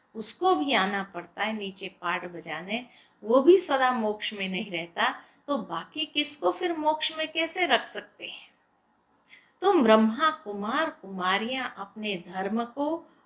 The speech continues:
और सबके धर्मों को जानते हो, तुमको तरस पड़ना चाहिए, चक्र का राज समझाना चाहिए। बोलो, तुम्हारे धर्म स्थापक फिर अपने समय पर आएंगे।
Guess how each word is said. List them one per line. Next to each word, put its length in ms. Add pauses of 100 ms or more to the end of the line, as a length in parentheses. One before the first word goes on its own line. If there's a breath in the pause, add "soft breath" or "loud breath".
और 100
सबके 720
धर्मों 340
को 340
जानते 520
हो, 300 (760 loud breath)
तुमको 320
तरस 560
पड़ना 360
चाहिए, 520 (560)
चक्र 340
का 260
राज 400
समझाना 840
चाहिए। 560 (560)
बोलो, 640 (280 soft breath)
तुम्हारे 540
धर्म 440
स्थापक 680 (260 soft breath)
फिर 140
अपने 520
समय 400
पर 400
आएंगे। 600